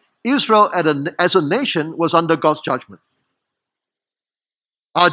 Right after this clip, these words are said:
before the exile, the prophet Isaiah, speaking about ancient Israel, said, "We have all become like one who is unclean,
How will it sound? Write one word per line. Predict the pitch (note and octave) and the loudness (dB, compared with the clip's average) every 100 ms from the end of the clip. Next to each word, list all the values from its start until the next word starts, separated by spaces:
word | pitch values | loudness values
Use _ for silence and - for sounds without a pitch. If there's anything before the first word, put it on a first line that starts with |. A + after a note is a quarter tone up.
| - | 0
before | E3 - C4 | -6 2 4
the | A3+ G#3+ | 4 0
exile, | E3 - D#3 A2+ A2+ | -2 0 0 0 -2
the | C#3 | -2
prophet | - A#3 A3+ | 2 2 4
Isaiah, | G#3+ F#3+ G#3+ G#3 C#3+ G#2+ - | 4 4 4 2 0 -4 -12
speaking | - - - A#3+ C4 | -14 -14 -6 -4 0
about | A#3 G#3+ F#3 | 4 4 4
ancient | G3+ G3+ F#3 | -2 0 -2
Israel, | F#3 C#3+ C#3+ | -2 -2 -4
said, | C#3+ F#3 F3 - _ _ _ | -2 -2 -4 -6 _ _ _
"We | D#3 | 4
have | F3+ F3+ | 6 6
all | B3 C#4+ C#4+ | 6 6 4
become | C4 - A3+ | 2 2 2
like | G3+ G#3 D#3+ | 4 2 4
one | G#3+ G#3+ | 2 2
who | G#3 | -2
is | G3 | 0
unclean, | G3+ F#3 - G3+ D#3 A2 | 0 -2 -6 -4 -4 -6